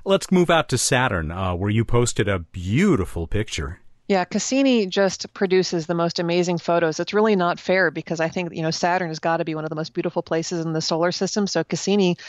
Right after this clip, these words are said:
Speaker 2: um, they, they don't have to work very hard to make gorgeous photos. And I, I put one together this week that included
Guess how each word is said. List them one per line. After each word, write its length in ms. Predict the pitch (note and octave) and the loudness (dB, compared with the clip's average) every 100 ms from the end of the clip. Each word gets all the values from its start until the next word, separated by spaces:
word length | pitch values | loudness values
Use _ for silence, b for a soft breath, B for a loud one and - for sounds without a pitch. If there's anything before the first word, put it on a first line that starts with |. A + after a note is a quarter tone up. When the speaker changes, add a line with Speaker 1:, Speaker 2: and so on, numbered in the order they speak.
| B B B | B B B
Speaker 2:
um, 280 | F3+ F3 F3 | 0 0 2
they, 220 | F3+ F#3 | 2 2
they 160 | E3 F3+ | 2 2
don't 180 | G#3+ G#3 | 4 2
have 120 | G3+ | 0
to 120 | G#3 - | -2 0
work 280 | G3+ G3+ | 0 0
very 220 | - E3 E3 | 0 0 2
hard 240 | D#3+ D3+ | -2 -2
to 80 | D#3+ | -4
make 160 | C#3+ | -4
gorgeous 360 | E3 E3 E3+ - | -2 -2 -2 -6
photos. 460 | - E3 D3+ D3+ E3 | -2 0 0 -2 -2
And 80 | |
I, 140 | D#3+ D#3 | -2 0
I 100 | F3+ | -2
put 160 | - G3 | -2 -2
one 160 | F#3 | 0
together 320 | F3 F3 E3+ | 0 0 0
this 220 | E3 E3 F3+ | 0 -2 0
week 240 | F#3+ - | -2 0
that 140 | E3 | -2
included 580 | E3 D#3+ G3 F#3+ F3+ E3+ | -2 -4 0 4 2 0